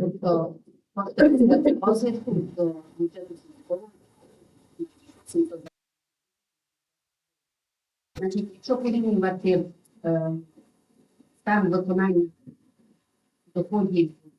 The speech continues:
і видатків сільського бюджету в порівнянні з двадцять першим роком, тому що нас, е, область, е, просила проаналізувати до початку вторгнення російської, ну, до початку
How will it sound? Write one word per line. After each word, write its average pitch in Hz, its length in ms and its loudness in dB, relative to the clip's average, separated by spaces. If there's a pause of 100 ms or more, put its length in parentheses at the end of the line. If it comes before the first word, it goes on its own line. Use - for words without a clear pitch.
(100)
і 170 100 -2
видатків 180 580 -2
сільського 175 460 -4
бюджету 175 420 -2
в - 60 -6
порівнянні 170 500 2
з 160 40 -6
двадцять 175 360 -4
першим 175 380 -2
роком, 185 400 -2
тому 170 180 0
що 175 140 -4
нас, 165 320 -2
е, 156 140 -4 (340)
область, 165 440 -2
е, 156 200 -8 (440)
просила 165 360 -4
проаналізувати 160 1160 -4 (200)
до 185 220 -2
початку 180 500 -2
вторгнення 165 760 -2 (140)
російської, 156 1080 -4
ну, 165 240 -2
до - 160 -8
початку 160 520 -6